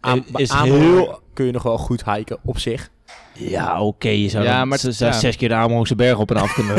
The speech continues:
Speaker 3: <laughs>
Speaker 2: wandelen.
Speaker 1: Nee.
Speaker 2: Maar, nee, maar wat ik wil zeggen is, je, een twee uur bij jou in Culemborg
Speaker 3: Ja.
Speaker 2: rond gaan lopen, dat heeft natuurlijk niet heel veel nut, omdat je dan niet echt s-, echt je
Speaker 3: Nee, we
Speaker 2: spieren
Speaker 3: hebben niet
Speaker 2: traint,
Speaker 3: die
Speaker 2: dat je
Speaker 3: echte
Speaker 2: niet omhoog
Speaker 3: spieren.
Speaker 2: gaat en geen,
Speaker 3: Ho, ho,
Speaker 2: eh,
Speaker 3: ho. Ik heb de dijk.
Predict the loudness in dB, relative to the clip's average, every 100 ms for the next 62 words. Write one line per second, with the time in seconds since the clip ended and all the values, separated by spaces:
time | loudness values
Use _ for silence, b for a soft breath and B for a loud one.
0 | 0 0 2 2 2 0 0 2 2 4
1 | 4 2 4 4 2 0 -2 2 2 2
2 | 2 2 4 2 2 0 -2 -4 -8 -6
3 | -6 -6 -2 0 2 2 2 2 2 0
4 | -2 -2 0 0 0 -2 -2 -2 2 2
5 | 2 0 0 0 -2 -4 -6 -4 -2 -2
6 | -2 -2 -2 -2 -4 -2 -2 -2 -4 -6
7 | -8 -8 -8 -14 _ _ -10 -8 -4 -2
8 | 0 -2 -2 -2 -2 -2 -2 -4 -2 -2
9 | 0 0 2 0 2 0 -2 -2 -2 -2
10 | -8 _ _ -2 2 4 2 0 0 0
11 | 0 -10 _ _ _ _ -14 -12 -4 -2
12 | -2 -8